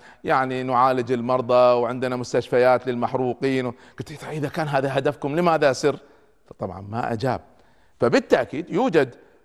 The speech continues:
منظمة سرية وواضحة هذه المسألة، ليست خفية، ومعابدها في أمريكا مشهورة جدًا.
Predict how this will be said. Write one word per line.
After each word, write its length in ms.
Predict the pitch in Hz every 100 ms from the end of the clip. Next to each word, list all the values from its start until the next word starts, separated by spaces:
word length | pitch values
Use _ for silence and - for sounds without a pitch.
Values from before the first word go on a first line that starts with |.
| -
منظمة 460 | 135 160 170 196
سرية 540 | 196 226 247 277 185 - - _ -
وواضحة 680 | 123 123 220 220 196 156 147
هذه 120 | 139
المسألة، 400 | 123 139 - 127
ليست 280 | 110 175 208
خفية، 360 | 160 135 214 165
ومعابدها 500 | 110 113 143 147 123
في 140 | 127
أمريكا 300 | 127 160 143
مشهورة 340 | 120 - 160 139
جدًا. 340 | 160 147